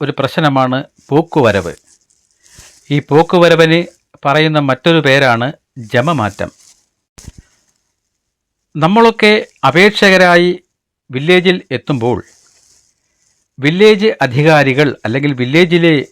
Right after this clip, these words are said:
ജീവനക്കാർ എന്തൊക്കെ കാര്യങ്ങളാണ് ശ്രദ്ധിക്കേണ്ടത്, എന്തൊക്കെ കാര്യങ്ങളാണ് ചെയ്യേണ്ടത് എന്നതിനെ സംബന്ധിച്ച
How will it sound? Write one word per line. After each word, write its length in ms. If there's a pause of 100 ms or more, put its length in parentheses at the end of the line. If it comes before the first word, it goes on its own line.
(160)
ജീവനക്കാർ 720 (800)
എന്തൊക്കെ 400 (100)
കാര്യങ്ങളാണ് 680 (200)
ശ്രദ്ധിക്കേണ്ടത്, 840 (200)
എന്തൊക്കെ 440
കാര്യങ്ങളാണ് 540
ചെയ്യേണ്ടത് 680 (680)
എന്നതിനെ 380
സംബന്ധിച്ച 560